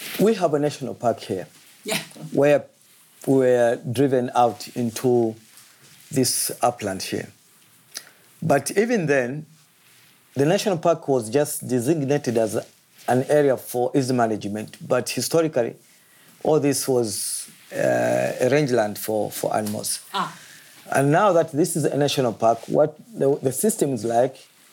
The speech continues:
Speaker 1: when you have a national park here, the government creates what they call a buffer zone, which is a game management area surrounding the park.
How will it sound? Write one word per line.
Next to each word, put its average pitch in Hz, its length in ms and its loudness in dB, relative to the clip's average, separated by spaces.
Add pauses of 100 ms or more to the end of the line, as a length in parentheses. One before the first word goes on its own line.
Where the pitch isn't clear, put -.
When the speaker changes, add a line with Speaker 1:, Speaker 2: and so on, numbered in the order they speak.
(100)
Speaker 1:
when 131 120 2
you 131 80 2
have 185 180 2
a 175 60 4
national 160 320 0
park 127 260 0
here, 127 300 0 (1160)
the 131 100 2
government 160 480 0
creates 151 460 0
what 135 280 0
they 123 120 -2
call 127 320 2
a 123 120 -2
buffer 143 380 0
zone, 120 460 -2
which 127 180 -6
is 120 120 0
a 120 60 2
game 131 260 0
management 117 600 -2
area 113 320 -2
surrounding 117 480 -2
the 98 80 -2
park. - 360 -6